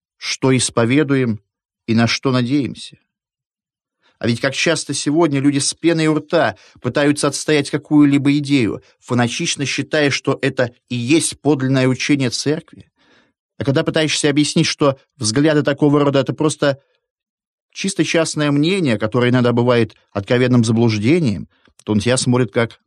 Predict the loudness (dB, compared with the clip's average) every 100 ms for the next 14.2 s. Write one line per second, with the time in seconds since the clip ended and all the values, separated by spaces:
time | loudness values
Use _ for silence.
0 | _ -2 0 0 0 -2 -8 -8 -8 -10
1 | -16 _ _ _ _ _ _ _ _ _
2 | _ -4 0 2 2 2 0 2 2 2
3 | 2 2 2 0 2 2 2 0 0 0
4 | 0 0 -4 -6 -12 _ -2 -2 -2 0
5 | 2 4 4 2 0 0 0 0 0 -2
6 | -2 -8 -12 _ _ _ -4 0 2 2
7 | 2 0 0 2 4 4 0 0 -6 -8
8 | _ _ _ _ _ _ -4 0 0 2
9 | 2 2 2 2 2 0 0 -2 -4 _
10 | -12 -2 2 4 4 4 2 2 0 2
11 | 2 2 0 -2 -4 0 0 0 -4 -6
12 | -8 _ -4 -2 0 -2 0 2 4 2
13 | 0 -2 -4 -4 -2 -2 -2 -4 -6 -8
14 | -18